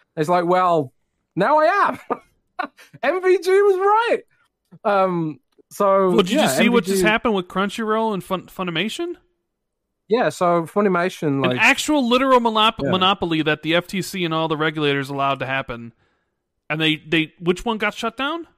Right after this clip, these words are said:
Speaker 2: Funimation?
Speaker 1: Funim-, Funimation, yeah.
Speaker 2: And then
Speaker 1: Well,
Speaker 2: they
Speaker 1: so Funim-,
Speaker 2: raised the
Speaker 1: Funimation
Speaker 2: price
Speaker 1: had
Speaker 2: from
Speaker 1: Yeah.
Speaker 2: fifty-nine ninety-nine to a hundred dollars?
Speaker 1: Yeah.
Speaker 2: Uh, you know, but hey, you know, uh, <laughs> an actual monopoly that, you know, with Sony
Speaker 1: Actual
Speaker 2: owning
Speaker 1: monopoly
Speaker 2: the anime
Speaker 1: raising
Speaker 2: stuff,
Speaker 1: prices.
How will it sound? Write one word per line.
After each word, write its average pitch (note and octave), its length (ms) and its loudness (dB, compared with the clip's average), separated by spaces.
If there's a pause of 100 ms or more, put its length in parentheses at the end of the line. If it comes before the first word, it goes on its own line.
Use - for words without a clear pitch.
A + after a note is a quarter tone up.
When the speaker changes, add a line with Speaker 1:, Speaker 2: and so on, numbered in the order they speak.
(220)
Speaker 2:
Funimation? G3+ 600 -6
Speaker 1:
Funim-, E3+ 400 -2
Funimation, D#3+ 600 -2
yeah. A#2 180 -8 (960)
Speaker 2:
And E3+ 140 -2
then F#3 120 2
Speaker 1:
Well, F#3+ 80 4
Speaker 2:
they F3+ 40 8
Speaker 1:
so F3 100 4
Funim-, E3+ 60 -2
Speaker 2:
raised G3 320 4
the F#3 80 2
Speaker 1:
Funimation F#3+ 580 2
Speaker 2:
price C#3+ 200 2
Speaker 1:
had B2+ 100 -12 (400)
Speaker 2:
from F#3 160 -6
Speaker 1:
Yeah. - 60 -14
Speaker 2:
fifty-nine G3 520 -4
ninety-nine F#3 600 -4
to D3+ 240 0
a C3 80 -6
hundred F3 240 -4
dollars? G3+ 560 -4 (800)
Speaker 1:
Yeah. - 120 -14 (180)
Speaker 2:
Uh, - 100 -20 (760)
you D3+ 100 -10
know, D3+ 200 -6
but D#3+ 180 -4
hey, G#3 280 2
you E3 180 -2
know, D#3 340 -4
uh, D#3+ 120 -4
<laughs> - 640 -20
an D#3 80 0
actual A3 260 0
monopoly G#3 640 0
that, C3 400 -4
you D3 80 -6
know, C#3 220 -6
with C#3+ 160 -8
Sony E3+ 300 -2
Speaker 1:
Actual E3 160 0
Speaker 2:
owning D#3 180 6
Speaker 1:
monopoly E3 480 4
Speaker 2:
the C#3 80 2
anime E3+ 140 4
Speaker 1:
raising F#3+ 160 2
Speaker 2:
stuff, F3 80 -6
Speaker 1:
prices. G3 560 -2